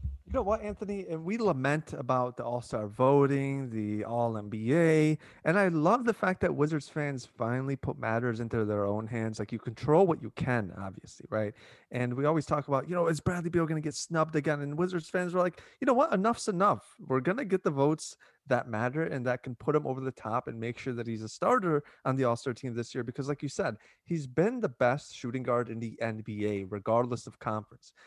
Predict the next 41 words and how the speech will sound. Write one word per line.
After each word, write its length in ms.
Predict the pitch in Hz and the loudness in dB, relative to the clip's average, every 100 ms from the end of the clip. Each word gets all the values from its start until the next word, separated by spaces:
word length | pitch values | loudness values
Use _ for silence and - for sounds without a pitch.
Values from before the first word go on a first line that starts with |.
| _ | _
I 100 | 123 | -2
think 220 | 123 185 | -2 -4
the 60 | 139 | -6
coaches 420 | - 143 139 123 | -2 -2 -2 -4
would 100 | 131 | -2
have 80 | 120 | 0
voted 380 | 117 127 127 110 | 0 0 -2 -6
him 240 | 117 113 - 123 - | -10 -10 -14 -12 -4
in 160 | 127 | -4
anyway, 500 | 120 107 127 143 185 | -2 -4 -2 0 0
but 220 | 156 117 - _ _ | 2 0 -2 _ _
you 80 | 139 | -4
can't 340 | - 185 175 165 | 0 2 0 0
<laughs> 40 | |
leave 280 | 143 - 151 | 4 4 4
it 100 | 147 | 0
into 240 | 135 131 | -2 -2
the 100 | 131 | -2
coach's 380 | 123 127 123 117 | -2 -4 -4 -4
hands 280 | 123 123 117 | -4 -4 -4
anymore, 400 | 113 110 104 98 - - | -4 -4 -4 -6 -10 -6
especially 460 | - - 151 165 135 | -4 -2 -2 0 0
after 220 | 131 139 | -2 0
last 320 | 120 117 - | 2 2 2
year. 140 | 127 | 0
Like 180 | 110 104 | 2 -2
you 60 | 113 | -6
said, 200 | - 110 | -4 -4
he 60 | |
got 180 | 110 104 | -4 -6
snubbed. 360 | - - 107 101 _ _ _ | -6 -2 -2 -2 _ _ _
This 240 | 143 135 156 | 0 2 2
year, 100 | 135 | 2
he's 140 | 120 | 2
leading 360 | 120 135 131 120 | 2 2 0 -4
the 60 | |
league 280 | 117 127 117 | -2 -2 -2
in 100 | 110 | -6
points 280 | - 127 113 | -4 -4 -4
per 140 | - | -8
game. 380 | 107 113 113 113 | -4 -2 -2 -6